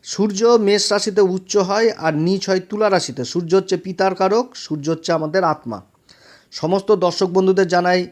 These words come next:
আমাদের এই অ্যাস্ট্রো এস এম বাংলা চ্যানেলের মাধ্যমে নমস্কার, এবং সমস্ত নতুন দর্শকের কাছে, যারা বহুদিন ধরে আমাদের প্রোগ্রাম দেখছেন,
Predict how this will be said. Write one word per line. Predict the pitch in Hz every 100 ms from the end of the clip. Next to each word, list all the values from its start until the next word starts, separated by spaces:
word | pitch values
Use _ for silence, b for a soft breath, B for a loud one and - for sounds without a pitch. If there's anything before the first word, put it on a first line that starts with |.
| b b -
আমাদের | 139 170 175 175
এই | 170
অ্যাস্ট্রো | 156 - 165
এস | 160
এম | 175 147
বাংলা | 147 156
চ্যানেলের | 151 151 156 156
মাধ্যমে | 147 143 160 147
নমস্কার, | 135 156 156 165
এবং | 151 143
সমস্ত | 135 156 160 -
নতুন | 147 156 214 214
দর্শকের | 202 202 175 170
কাছে, | 160 160
যারা | 139 139
বহুদিন | 135 156 180 185 180
ধরে | 180
আমাদের | 156 156 151
প্রোগ্রাম | 147 139 143 139
দেখছেন, | 131 127 - 175 254